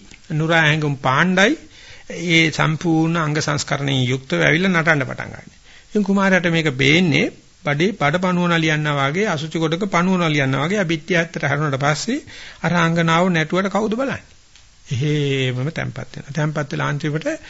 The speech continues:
කොච්චර දුරට යනවද කියනවනම් අර සංගීත භාණ්ඩ උඩම වැටිලා කට අරගෙන හෙළුවැල්ලෙන් කෙලවක් කරගෙන බුදියාගෙන ඉන්නවා දකින්නට ඇරලා බලනකොට ආන්න පේනවා මුන්දලාගේ රංගනේ.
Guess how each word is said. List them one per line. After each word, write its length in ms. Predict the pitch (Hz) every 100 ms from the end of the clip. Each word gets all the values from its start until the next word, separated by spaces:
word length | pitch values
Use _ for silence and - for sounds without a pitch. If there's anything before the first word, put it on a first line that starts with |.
| - -
කොච්චර 500 | - 202 202 - 277 262
දුරට 280 | 208 185
යනවද 300 | 165 151 156 151
කියනවනම් 440 | 151 147 147 147
අර 120 | 147 160 170
සංගීත 420 | 156 156 151 151
භාණ්ඩ 320 | 147 143 143
උඩම 280 | 139 135 127
වැටිලා 360 | 123 127 156 202
කට 200 | 147 147
අරගෙන 440 | 131 135 139 170 381 - - -
හෙළුවැල්ලෙන් 720 | 139 165 220 113 101 127 247 - - - -
කෙලවක් 440 | 151 147 175 170
කරගෙන 260 | 170 160 156
බුදියාගෙන 420 | 131 135 185 190
ඉන්නවා 260 | 185 180 175
දකින්නට 320 | 160 175 170
ඇරලා 280 | 156 147 123
බලනකොට 480 | 120 156 208 214
ආන්න 440 | 190 160 156 143 139
පේනවා 320 | 127 123 156
මුන්දලාගේ 540 | 185 160 143 131 139 196
රංගනේ. 460 | 165 156 - -